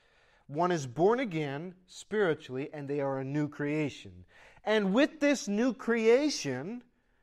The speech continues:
comes some new affections, uh, new desires, a new personality, a new,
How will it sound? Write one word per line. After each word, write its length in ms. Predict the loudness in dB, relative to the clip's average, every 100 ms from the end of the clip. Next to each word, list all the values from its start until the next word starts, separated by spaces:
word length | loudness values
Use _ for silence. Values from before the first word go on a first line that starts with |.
| _ _ _ _
comes 340 | 0 2 2 -2
some 360 | 0 0 2
new 300 | 0 0 0
affections, 1040 | -2 -4 -6 -6 -10 -12 -14 -20 -20 -20 _ _ _ _ _ _
uh, 240 | -6 -4 -4
new 200 | -2 -2
desires, 840 | -2 -4 0 2 4 4 2 0
a 80 | -4
new 160 | -2 -2
personality, 1040 | 4 4 4 -2 2 4 4 2 -2 -4
a 60 | -6
new, 400 | -4 -2 -2